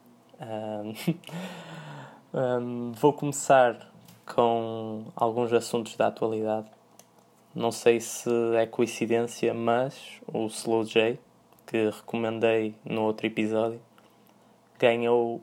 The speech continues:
o melhor artista masculino nos prémios de música portuguesa,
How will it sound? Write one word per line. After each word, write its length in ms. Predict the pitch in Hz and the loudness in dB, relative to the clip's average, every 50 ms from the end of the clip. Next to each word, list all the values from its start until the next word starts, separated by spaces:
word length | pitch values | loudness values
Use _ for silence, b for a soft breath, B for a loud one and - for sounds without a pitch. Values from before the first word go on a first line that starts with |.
| - _ - | -12 _ -2
o 320 | 123 120 117 113 113 113 | 0 2 2 2 0 -2
melhor 300 | 113 117 117 120 117 117 | -2 2 4 4 4 4
artista 720 | 113 110 - - 123 117 - - - - 110 110 110 110 110 | 2 0 -2 -2 -4 -4 -4 -2 -2 0 2 2 2 0 -2
masculino 760 | 107 110 113 113 107 - - - 117 110 110 113 120 - - - _ - | -4 -4 -6 -6 -6 -6 -6 -2 0 0 0 0 -2 -6 -12 -16 _ -8
nos 380 | - 117 113 110 110 107 - - | -6 -4 -2 -2 -2 -4 -4 -6
prémios 720 | - - 113 110 110 110 110 110 110 110 107 104 104 - | 0 2 4 4 4 2 -2 -2 -2 -2 -2 -4 -6 -10
de 200 | 110 110 - 110 | -10 -10 -8 -6
música 600 | 110 113 110 110 110 110 - 107 104 - - 107 | -4 -2 -2 -2 -2 -2 -4 -6 -4 -2 -4 -4
portuguesa, 540 | - - - - 110 107 104 101 101 - | -4 -6 -8 -2 0 0 0 0 -2 -8